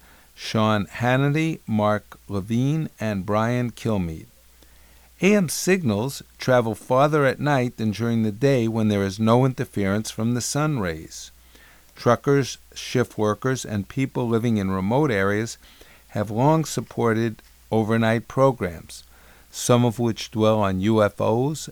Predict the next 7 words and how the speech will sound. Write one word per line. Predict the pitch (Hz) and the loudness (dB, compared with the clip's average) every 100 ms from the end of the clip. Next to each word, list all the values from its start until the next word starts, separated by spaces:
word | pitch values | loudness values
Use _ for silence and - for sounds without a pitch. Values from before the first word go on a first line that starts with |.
| - | -16
the | - 107 | -8 -8
supernatural, | - 120 101 98 101 117 - 143 151 143 - | -4 -6 -4 -2 0 0 -2 -2 0 -2 -6
and | 107 | -6
all | 98 107 120 | -4 -2 0
sorts | 120 - 110 - | -2 -2 -2 -2
of | 110 | -8
fantasies. | - 101 95 90 - - - - | -6 -4 -2 -4 -8 -14 -16 -20